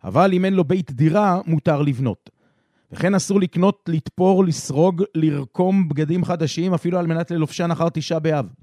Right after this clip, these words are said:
ולקנות אסור אפילו בגד ישן שהוא מתהווה בו ביותר, מפני עינויו,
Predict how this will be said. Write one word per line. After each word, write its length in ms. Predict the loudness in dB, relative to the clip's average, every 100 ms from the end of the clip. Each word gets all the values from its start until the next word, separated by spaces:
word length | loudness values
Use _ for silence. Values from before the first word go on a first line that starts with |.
| _ _ _ _ _ _ -4
ולקנות 420 | -2 0 0 0
אסור 460 | -2 6 8 8
אפילו 260 | 4 2 2
בגד 280 | 2 0 0
ישן 300 | 0 -2 -2
שהוא 180 | 0 0
מתהווה 340 | 0 -2 -2
בו 120 | -2
ביותר, 540 | 2 2 2 4 4 2 -6 _ _ _ _ _ _ -4
מפני 360 | -4 -2 0 2
עינויו, 520 | 2 4 6 6